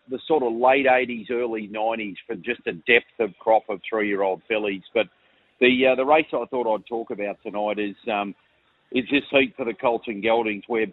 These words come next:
Beyond Delight, who won really easily first up in a, you know, in a pretty moderate sort of race, has been crunched.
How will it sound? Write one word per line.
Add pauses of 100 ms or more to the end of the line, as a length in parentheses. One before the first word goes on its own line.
(160)
Beyond
Delight, (100)
who
won
really
easily
first
up
in
a, (160)
you
know,
in
a
pretty
moderate
sort
of
race,
has
been (100)
crunched.